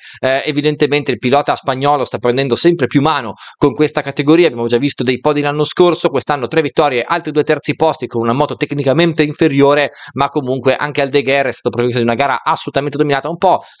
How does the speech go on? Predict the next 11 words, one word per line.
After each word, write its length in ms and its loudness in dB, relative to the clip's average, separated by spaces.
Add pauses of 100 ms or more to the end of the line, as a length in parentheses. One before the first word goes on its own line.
alla 260 -2
Pedro 260 2
Acosta. 580 0
Aldeguer 460 -2
in 80 -6
questo 280 0
caso 420 -2
era 200 0
come 240 -2
in 60 -4
Thailandia 480 -2